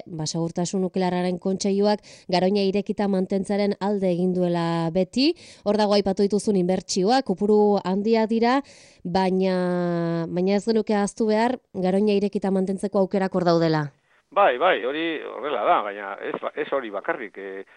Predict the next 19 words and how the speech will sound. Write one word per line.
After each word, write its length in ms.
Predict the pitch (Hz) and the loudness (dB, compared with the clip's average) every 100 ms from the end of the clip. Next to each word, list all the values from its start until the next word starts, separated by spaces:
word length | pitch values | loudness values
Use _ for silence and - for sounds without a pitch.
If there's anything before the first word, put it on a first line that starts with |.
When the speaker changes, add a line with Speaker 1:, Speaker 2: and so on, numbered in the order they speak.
| - - _ _ | -20 -20 _ _
Speaker 2:
Nuclenorrek 760 | 107 113 131 135 147 143 147 123 | -20 -18 -10 -8 -4 -2 -2 -4
nahi 180 | 139 139 | -4 -4
izango 840 | 123 135 135 131 131 127 123 131 | -4 -6 -8 -12 -14 -14 -8 -2
balu, 280 | 143 160 185 190 143 117 | 0 0 0 0 -2 -4
eh, 760 | 107 107 107 104 104 - 101 107 | -6 -6 -6 -8 -10 -12 -14 -14
eh, 140 | 110 101 | -16 -12
beste 300 | 110 - 139 | -12 -8 -8
nuklear, 400 | 135 131 135 135 - | -8 -4 -2 -2 -6
<laughs> 100 | 123 | -8
beste 240 | 113 107 - | -8 -10 -10
zentral 300 | 135 135 135 | -4 -4 -4
nuklear 320 | 127 131 127 | -6 -4 -2
bat 140 | 139 127 | -2 -4
eraikitzeko 640 | 127 135 131 131 147 160 - - - - - | -6 -8 -10 -10 -4 -4 -4 -12 -20 -20 -8
ahalmen 360 | 107 143 170 123 | -4 -4 -6 -10
osoa 320 | - 147 95 | -6 -4 -4
du. 180 | 151 104 _ - _ _ _ _ - | -8 -12 _ -20 _ _ _ _ -12
Baina, 420 | 104 107 98 98 | -10 -8 -10 -4
claro, 340 | 147 139 92 | 0 0 0